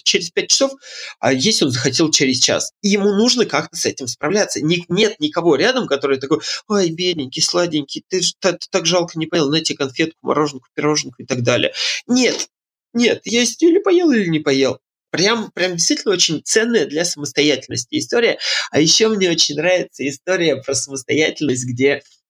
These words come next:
а, м, где ребята начинают сами справляться с какими-то задачами. Ну, например, мы часто в походах жарим сосиски. Ну, дети любят сосиски, я люблю сосиски, почему не жарить?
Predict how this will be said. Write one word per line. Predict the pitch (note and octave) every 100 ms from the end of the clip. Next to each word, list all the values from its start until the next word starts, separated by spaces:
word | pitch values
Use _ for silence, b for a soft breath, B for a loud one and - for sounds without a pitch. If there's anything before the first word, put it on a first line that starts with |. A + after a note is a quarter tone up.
| _ _ - - _ _ _ -
а, | C3+ A#2+ A#2+ _
м, | B2 B2+ C3 C3 C3 C3 _ _
где | D3 D#3 D#3+
ребята | D#3+ F#3+ A3+ F3+
начинают | C#3+ C3 D#3+ E3+ A3
сами | - - G3+ F#3
справляться | - B2 B2+ D3 A3+ -
с | B2
какими-то | B2+ A#2+ E3 D3+ B2
задачами. | A#2+ A#2+ - - D2 A#1+ _ _ -
Ну, | A#3+
например, | D3+ C#3+ D3 B2+ C3+
мы | A3
часто | - G3 -
в | -
походах | B2 F3+ F3 A#2+
жарим | D3 D#3+ C#3+ B B B B B
сосиски. | - C#3 - D3+ - - - _ _ - -
Ну, | A#2+
дети | D3 G3 B2+
любят | C3 A2
сосиски, | - - - - G#2+
я | A2 D3+
люблю | C3 - D#3
сосиски, | - - A2+ - -
почему | - C#3
не | B2+ B2
жарить? | - -